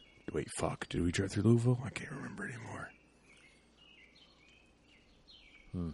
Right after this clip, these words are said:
Speaker 1: I don't know. I can't. What's another town in Kentucky? Lexington. Where do they do the, where do they do the horse races at?
Speaker 2: Louisville.
Speaker 1: Okay,
Speaker 2: Chur-,
Speaker 1: then maybe we
Speaker 2: Churchill
Speaker 1: did,
Speaker 2: Downs.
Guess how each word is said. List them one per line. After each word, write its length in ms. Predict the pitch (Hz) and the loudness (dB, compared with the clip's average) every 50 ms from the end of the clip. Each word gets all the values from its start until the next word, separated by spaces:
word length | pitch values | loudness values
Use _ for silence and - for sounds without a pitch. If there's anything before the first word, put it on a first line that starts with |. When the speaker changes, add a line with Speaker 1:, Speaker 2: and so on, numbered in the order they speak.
| - | 8
Speaker 1:
I 140 | 101 104 98 | 12 12 12
don't 140 | 82 78 78 | 12 12 12
know. 260 | 78 78 78 78 82 - - - - | 8 8 8 6 6 4 -2 -6 -2
I 80 | - - | 0 2
can't. 160 | - - - | 4 6 8
What's 140 | 110 135 - | 10 10 10
another 260 | 104 92 90 82 - - - - - | 10 10 10 10 8 6 -4 -12 -6
town 240 | - 82 73 73 73 | -2 0 0 0 0
in 140 | 73 76 - | 0 -2 -4
Kentucky? 360 | - - - - 80 80 - | -6 -6 -6 -4 -4 -2 0
Lexington. 540 | 87 85 - - - 76 - - - - 87 - - - - - - - - - - | 0 0 0 0 -2 -4 -4 -4 -6 -8 -8 -12 -16 -20 -20 -20 -20 -20 -20 -6 4
Where 120 | - 139 151 | 8 10 12
do 80 | 156 | 12
they 40 | 143 | 12
do 100 | 139 147 | 12 12
the, 200 | 139 127 104 98 - - - - - | 12 12 12 12 12 4 -4 0 6
where 160 | - 110 127 | 8 10 10
do 60 | 139 | 10
they 100 | 135 131 | 10 10
do 80 | 127 117 | 12 12
the 60 | 92 | 12
horse 240 | 95 95 92 - - | 12 12 12 12 8
races 280 | 71 - - 64 - | 4 2 2 0 -2
at? 120 | - - - - - - - | -4 -4 -6 -8 -10 -4 2
Speaker 2:
Louisville. 380 | 113 104 98 85 85 85 82 - - - _ _ _ - - - - - - - - - _ _ _ _ - - - - - - - - | 4 4 4 4 2 -2 -6 -6 -14 -20 _ _ _ -20 -20 -20 -20 -20 -20 -20 -20 -20 _ _ _ _ -20 -20 -20 -20 -20 -14 -8 -4
Speaker 1:
Okay, 100 | - - | 2 4
Speaker 2:
Chur-, 80 | 117 113 | 4 6
Speaker 1:
then 80 | - | 6
maybe 80 | 73 - | 6 6
we 40 | - | 8
Speaker 2:
Churchill 260 | 127 113 - 117 110 104 | 8 8 10 10 8 10
Speaker 1:
did, 40 | |
Speaker 2:
Downs. 360 | 104 104 101 107 117 120 - | 10 8 6 6 4 0 -4